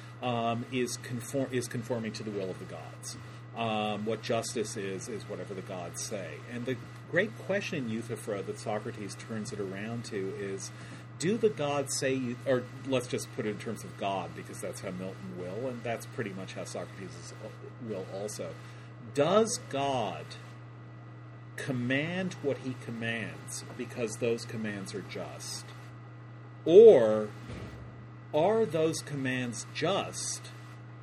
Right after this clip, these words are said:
because God says they're what you're supposed to do? In other words, the question is, are the gods, are the gods just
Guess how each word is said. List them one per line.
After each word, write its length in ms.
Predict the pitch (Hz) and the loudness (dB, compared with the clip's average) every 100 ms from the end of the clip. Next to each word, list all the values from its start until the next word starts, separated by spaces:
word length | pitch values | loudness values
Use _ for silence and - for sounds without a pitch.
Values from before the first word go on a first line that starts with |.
| - | -8
because 420 | 135 - 147 127 - | -6 -2 0 0 0
God 380 | 123 123 120 | -2 -2 -2
says 380 | - 127 113 110 | -4 -2 -2 -2
they're 180 | - 110 | -2 0
what 180 | 104 87 - | 0 -4 -8
you're 120 | 98 | -8
supposed 400 | - 101 87 - | -8 -6 -6 -6
to 80 | 95 | -8
do? 180 | - - - - - - - - - - | -8 -10 -12 -16 -16 -16 -16 -16 -16 -8
In 100 | 123 | -2
other 160 | 143 156 | 0 2
words, 220 | 127 - | 2 0
the 60 | 123 | -6
question 440 | - 143 - 139 | 0 0 2 0
is, 380 | 120 113 - - - - - - | 2 2 0 -4 -8 -10 -6 0
are 400 | 139 175 202 165 - | 4 4 2 -2 -4
the 80 | 147 | -4
gods, 720 | 139 131 127 123 120 - - - - - - - | -2 0 2 2 0 -4 -8 -10 -14 -14 -8 0
are 240 | 160 254 | 4 6
the 140 | 269 147 | 6 4
gods 480 | 127 107 107 - - | 2 0 -2 -4 -6
just 600 | 113 98 107 - - | -2 -2 -2 -6 -8